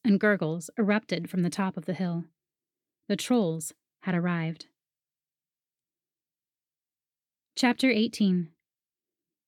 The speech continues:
Clara set her feet shoulder width apart atop the black soil of Crystal Fall. She slowed her breath until it came out steady and sure. Maybe she'd never been in a fight before meeting Revan,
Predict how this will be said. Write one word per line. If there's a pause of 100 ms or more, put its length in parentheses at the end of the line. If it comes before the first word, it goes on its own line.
Clara
set
her
feet
shoulder
width
apart
atop
the
black
soil
of
Crystal
Fall. (500)
She
slowed
her
breath
until
it
came
out
steady (100)
and
sure. (840)
Maybe
she'd
never
been
in
a
fight
before
meeting
Revan,